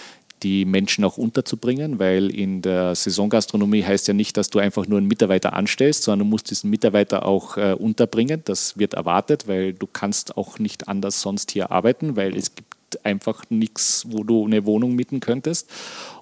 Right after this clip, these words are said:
Und diese Herausforderungen wollte ich eigentlich gar nicht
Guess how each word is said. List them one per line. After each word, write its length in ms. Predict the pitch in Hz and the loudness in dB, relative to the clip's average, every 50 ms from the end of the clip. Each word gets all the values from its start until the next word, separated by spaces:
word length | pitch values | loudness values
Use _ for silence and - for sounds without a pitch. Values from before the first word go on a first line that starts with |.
| _ _ | _ _
Und 560 | - 101 98 98 98 98 104 104 107 104 98 | 2 4 6 6 8 8 6 6 4 2 2
diese 180 | - 117 117 127 | 2 2 4 4
Herausforderungen 840 | 104 92 90 92 104 110 - - 117 110 113 104 110 113 110 107 110 - - - - - _ - | 4 6 6 6 4 4 4 2 4 4 4 2 2 2 2 0 0 -4 -8 -20 -20 -20 _ 0
wollte 320 | 98 101 104 113 - - | 4 6 6 6 6 4
ich 80 | 107 107 | 2 2
eigentlich 240 | 104 101 107 101 | 2 0 0 -2
gar 160 | - 107 98 98 | -2 -2 -2 0
nicht 440 | 101 98 - - - - - - | -2 -4 -6 -8 -10 -8 -10 -10